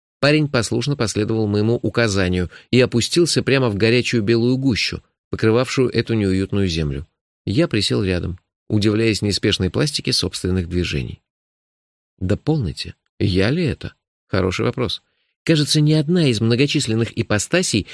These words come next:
более-менее знакомого мне Макса не принимала участия в происходящем". Я, можно сказать, действовал и говорил на автопилоте, причём даже автопилот был новый, какой-то незнакомой мне системы.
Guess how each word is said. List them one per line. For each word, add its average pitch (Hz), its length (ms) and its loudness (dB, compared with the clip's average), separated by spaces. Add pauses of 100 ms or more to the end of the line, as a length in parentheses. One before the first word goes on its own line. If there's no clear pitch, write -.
(140)
более-менее 117 760 2
знакомого 104 540 0
мне 110 200 2
Макса 165 440 0 (240)
не 139 160 2
принимала 160 500 2
участия 143 480 0
в - 60 -10
происходящем". 110 720 -4 (420)
Я, 147 280 2
можно 127 260 2
сказать, 147 400 0 (300)
действовал 113 720 2
и 113 120 2
говорил 113 420 2
на 117 140 2
автопилоте, 131 840 -2 (220)
причём 117 320 2
даже 113 200 4
автопилот 143 600 0
был 117 180 2
новый, 156 380 0 (240)
какой-то 127 400 2
незнакомой 135 600 2
мне 95 200 2
системы. 90 560 -2